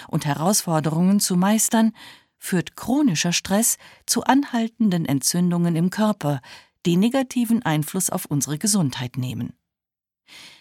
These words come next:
Die Auswirkungen reichen von den bereits genannten psychischen Erkrankungen über eine erhöhte Anfälligkeit für Erkältungen bis hin zur Begünstigung von Allergien und Autoimmunerkrankungen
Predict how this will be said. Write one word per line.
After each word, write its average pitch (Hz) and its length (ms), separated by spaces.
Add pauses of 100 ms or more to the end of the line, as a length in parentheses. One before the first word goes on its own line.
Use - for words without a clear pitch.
(180)
Die 214 100
Auswirkungen 247 800
reichen 175 400
von 170 220
den 156 180
bereits 147 460
genannten 156 640
psychischen 190 560
Erkrankungen 185 760 (440)
über 220 200
eine 196 240
erhöhte 202 520
Anfälligkeit 151 760
für - 80
Erkältungen 208 800 (440)
bis 285 160
hin 339 220
zur 262 260
Begünstigung 208 760
von - 180
Allergien 160 680
und - 280
Autoimmunerkrankungen 180 1400